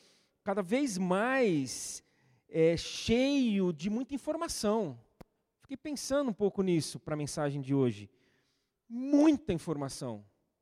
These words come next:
Muita. Cada vez mais. Muito conteúdo sendo gerado.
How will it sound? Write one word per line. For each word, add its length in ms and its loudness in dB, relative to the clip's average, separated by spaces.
Muita. 480 4
Cada 160 -2
vez 160 2
mais. 640 -4
Muito 400 2
conteúdo 560 4
sendo 240 -4
gerado. 500 -4